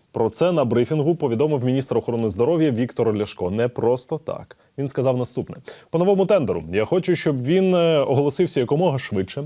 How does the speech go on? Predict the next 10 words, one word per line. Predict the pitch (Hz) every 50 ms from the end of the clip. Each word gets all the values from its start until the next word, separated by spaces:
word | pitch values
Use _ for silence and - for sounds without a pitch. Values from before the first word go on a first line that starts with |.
| 143 _ _
Тому | - 117 123 143
наступного | 147 135 - - 254 226 - 196 185 175
тижня | - 135 123 113 123 127 135 - - - _ -
ми | 131 160 196 190
створимо | 196 - 180 185 180 175 175 170 156 - -
нагла-, | 135 147 160 139 120 131 139 147 151 - -
наглядово-ревізійну | 147 139 135 131 131 127 123 160 170 160 160 151 - - 123 - 131 117 113 110 101 104 110 101 95 98 98
раду, | 92 92 92 113 135 165
яка | 165 139 107 - 104
затвердить | 90 87 - - 110 120 131 135 139 131